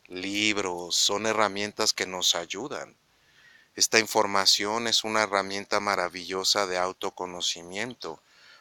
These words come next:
para hacernos más conscientes. La mayoría somos muy inconscientes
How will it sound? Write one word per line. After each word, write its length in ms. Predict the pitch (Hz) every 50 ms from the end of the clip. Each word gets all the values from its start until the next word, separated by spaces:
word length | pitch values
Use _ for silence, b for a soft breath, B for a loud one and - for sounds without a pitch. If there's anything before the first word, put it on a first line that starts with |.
| b b -
para 220 | - 95 95 95
hacernos 600 | 90 - - 104 101 101 104 104 104 101 - -
más 220 | 104 98 98 - -
conscientes. 800 | - 101 95 92 90 - - 101 101 110 120 113 - 101 92 90
La 120 | 92 92
mayoría 600 | 90 92 92 92 87 95 95 95 101 104 107 107 107
somos 520 | - - 110 104 107 107 107 101 - -
muy 280 | 101 101 104 104 104 101
inconscientes 1120 | 101 101 - - 92 90 87 85 - - 95 95 92 92 80 - - 76 69 - -